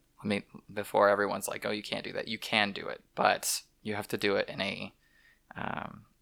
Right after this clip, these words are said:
in a specific way. C S S, on the other hand, isn't necessarily baked into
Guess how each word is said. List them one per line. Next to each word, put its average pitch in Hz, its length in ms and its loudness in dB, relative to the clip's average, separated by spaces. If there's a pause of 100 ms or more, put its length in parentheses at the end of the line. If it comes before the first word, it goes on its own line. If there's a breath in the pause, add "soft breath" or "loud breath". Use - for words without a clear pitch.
in 110 100 0
a 104 40 2
specific - 480 0
way. - 140 -6 (840)
C - 220 6
S 156 140 6
S, 147 160 8
on 113 100 6
the 110 80 4
other 104 140 6
hand, 98 540 0 (220)
isn't 117 520 4 (160)
necessarily 98 760 2 (140)
baked 98 320 -2
into 110 640 -4